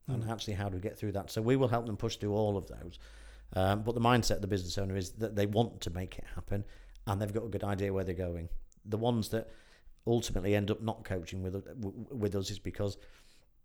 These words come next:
Speaker 1: they're not quite doing everything between sessions, and that's not, that's not because they're not getting coached well enough. It's because the business owner hasn't really defined in their own mind why they're doing what they're doing and where they want to get to.
Speaker 2: But,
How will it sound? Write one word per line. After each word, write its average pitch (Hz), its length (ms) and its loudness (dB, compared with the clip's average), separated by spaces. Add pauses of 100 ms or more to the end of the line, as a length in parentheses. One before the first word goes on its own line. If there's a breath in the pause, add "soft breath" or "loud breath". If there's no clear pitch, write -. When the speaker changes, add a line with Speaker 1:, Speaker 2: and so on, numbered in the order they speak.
(200)
Speaker 1:
they're 85 120 -4
not 104 300 -4
quite 104 300 -6
doing 98 160 -2
everything 98 320 -4
between 95 320 -6
sessions, 95 480 -4
and 104 120 -2
that's - 300 -6
not, 110 240 2 (840 loud breath)
that's 127 200 2
not 127 100 4
because 113 260 4
they're 110 80 6
not 110 140 2
getting 104 220 0
coached - 400 4
well 87 140 -2
enough. 92 320 -6
It's - 120 -10
because 98 320 -4
the 95 60 -2
business 92 320 0
owner 95 140 0
hasn't 104 260 -2
really 101 240 -2
defined 98 340 -4
in 92 100 -2
their 95 120 0
own 92 80 -2
mind 92 320 -2
why 101 200 2
they're 95 120 -2
doing 92 180 -2
what 95 160 -6
they're 101 60 -6
doing 95 240 -2
and 92 100 -6
where 98 140 0
they 95 100 -2
want 92 260 -8
to 95 100 -12
get 92 180 -8
to. - 120 -10 (100)
Speaker 2:
But, - 160 8